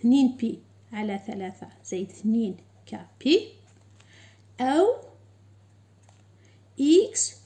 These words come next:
يساوي ناقص بي، بي تاعي هي اثنين بي على اثنين، اثنين بي على ثلاثة عفوًا،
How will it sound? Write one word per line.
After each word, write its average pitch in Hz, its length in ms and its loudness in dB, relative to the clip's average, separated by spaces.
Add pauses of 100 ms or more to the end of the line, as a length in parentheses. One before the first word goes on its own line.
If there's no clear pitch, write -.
(100)
يساوي 247 840 0 (580)
ناقص 359 1040 2 (300)
بي، 226 380 0 (380)
بي 233 160 -2
تاعي 294 460 -2
هي 302 120 2
اثنين 320 380 0
بي 302 80 -2
على 226 160 -4
اثنين، 202 300 -8 (520)
اثنين 311 320 6
بي 415 100 -2
على 392 280 -2
ثلاثة 214 340 -8
عفوًا، 170 280 -16